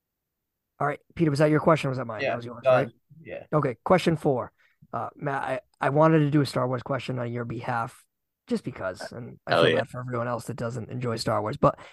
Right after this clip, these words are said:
Speaker 1: Mandalorian had their season finale, right? Um, okay, so let me tr-, how am I gonna tie this in for the casual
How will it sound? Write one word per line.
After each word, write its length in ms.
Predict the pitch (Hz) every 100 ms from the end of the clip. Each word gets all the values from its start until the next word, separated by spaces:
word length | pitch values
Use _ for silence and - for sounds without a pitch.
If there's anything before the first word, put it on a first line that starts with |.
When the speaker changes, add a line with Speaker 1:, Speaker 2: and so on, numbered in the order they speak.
| _ 156
Speaker 1:
Mandalorian 540 | 180 185 175 180 143
had 140 | 131 131
their 100 | 120
season 280 | 156 143
finale, 400 | 127 135 127 117
right? 240 | 117 131 143 _ _ - _ _ _ _ 131
Um, 340 | 131 120 113 _ -
okay, 360 | 160 156 117 -
so 400 | - 170 135 -
let 100 | -
me 100 | 127
tr-, 160 | - -
how 160 | - 143
am 80 | 147
I 40 |
gonna 140 | 139 127
tie 260 | - 139
this 200 | 127 120
in 140 | 123 117
for 100 | 113
the 80 | 110
casual 680 | - 147 135 123 123 113